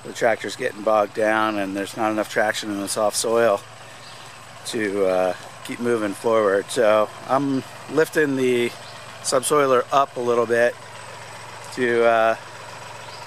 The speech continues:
you know, just try to make the progress that I can. I bet if I hook the subsoiler up to the other tractor, the heavier tractor, it'll do a better job at getting down deeper 'cause it's heavier and it'll have better traction. But for today, uh, and for the first try,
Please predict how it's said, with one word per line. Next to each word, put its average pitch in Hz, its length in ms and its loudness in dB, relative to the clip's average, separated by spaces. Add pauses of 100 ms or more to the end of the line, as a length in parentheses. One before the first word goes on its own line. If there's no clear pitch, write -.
(280)
you 120 80 -2
know, 110 140 2
just 110 180 -6
try 123 140 6
to 113 40 2
make 113 180 0
the - 60 -14
progress 117 400 2
that 110 80 -4
I 101 80 0
can. 123 420 0 (600)
I 120 60 2
bet 170 240 4
if 160 120 2
I 139 120 6
hook 143 160 2
the 131 60 -4
subsoiler 131 580 4
up 127 160 2
to 131 100 -6
the 120 140 2
other 131 180 4
tractor, 107 400 0
the 107 100 2
heavier 120 340 2
tractor, 107 500 0 (400)
it'll 123 160 2
do 120 160 2
a 113 40 4
better 110 240 4
job 113 360 2
at 107 140 -4
getting 110 260 0
down 107 240 2
deeper 107 400 0 (160)
'cause 110 160 -4
it's 110 120 -10
heavier 117 360 4
and 107 100 0
it'll 104 200 0
have 107 240 2
better 104 200 2
traction. 107 520 -2
But 101 200 0 (480)
for - 80 -6
today, 139 480 4 (220)
uh, 117 380 2 (160)
and 120 120 -8
for 120 120 -4
the 113 80 -6
first 123 200 -4
try, 139 360 2